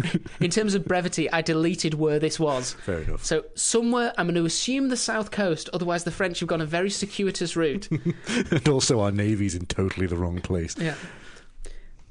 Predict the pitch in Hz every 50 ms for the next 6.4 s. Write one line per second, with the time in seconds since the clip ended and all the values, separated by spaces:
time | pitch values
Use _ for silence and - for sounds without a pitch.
0 | - - - 160 - - 170 160 - - 165 - - 214 214 226 - - 247 233
1 | - 180 170 180 185 190 190 - 190 165 - 165 165 156 156 151 - 160 143 139
2 | 143 135 131 123 123 - 117 - - - - - - - 113 104 87 87 85 160
3 | - - - 170 170 - - - - - 160 143 131 - 147 143 - - - -
4 | 160 143 139 - - - 165 143 143 135 - - 135 - - 151 - 151 - 151
5 | 156 143 147 151 156 151 - - 151 135 135 131 - 156 135 127 - 147 - -
6 | 139 135 131 117 113 - -